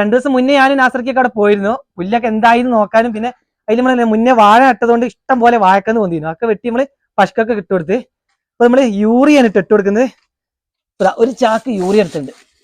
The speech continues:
നാസർക്ക പിടിച്ച് കയറ്റാ. അപ്പൊ നല്ല വെയിലുണ്ട് നാസർക്ക. എന്തായാലും ഇതാ പായൊക്കെ വിരിച്ചിട്ടുണ്ട്, ഈ ഷീറ്റ് വിരിച്ചോണ്ടേ കറക്റ്റ് ഇനി അവിടെ നീക്കി വെച്ചിട്ട് നല്ല കവർ ചെയ്തോളി. ഇത് ടാർപോളിൻ ഷീറ്റിൽ ട്ടോ,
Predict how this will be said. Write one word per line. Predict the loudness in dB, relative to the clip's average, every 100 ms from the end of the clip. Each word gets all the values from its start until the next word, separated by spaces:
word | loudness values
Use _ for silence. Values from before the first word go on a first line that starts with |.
| _ -16
നാസർക്ക | -10 -6 -6
പിടിച്ച് | -6 -2
കയറ്റാ. | -2 -2 -16 _ -20 _ _ _ _ -2
അപ്പൊ | 2
നല്ല | 2 4 4
വെയിലുണ്ട് | 2 2
നാസർക്ക. | 2 2 0 -2 -6 _ _ _ _ -10
എന്തായാലും | -2 0 2
ഇതാ | 0 -2 _ _ _ _ -20 _ _ 2
പായൊക്കെ | 4 6 6 4 2
വിരിച്ചിട്ടുണ്ട്, | 2 -2 -2 -2
ഈ | -4
ഷീറ്റ് | -4 -4 -4
വിരിച്ചോണ്ടേ | 0 0 0 -4 _ _ _ _ _ _ -2
കറക്റ്റ് | -2 0 2
ഇനി | 2 0 _ _
അവിടെ | -10 -4
നീക്കി | -4 0
വെച്ചിട്ട് | 0 0 -4 -4
നല്ല | -4 0 4
കവർ | 4 4
ചെയ്തോളി. | 4 2 0
ഇത് | 0
ടാർപോളിൻ | 0 0 -4
ഷീറ്റിൽ | -6 -10
ട്ടോ, | -6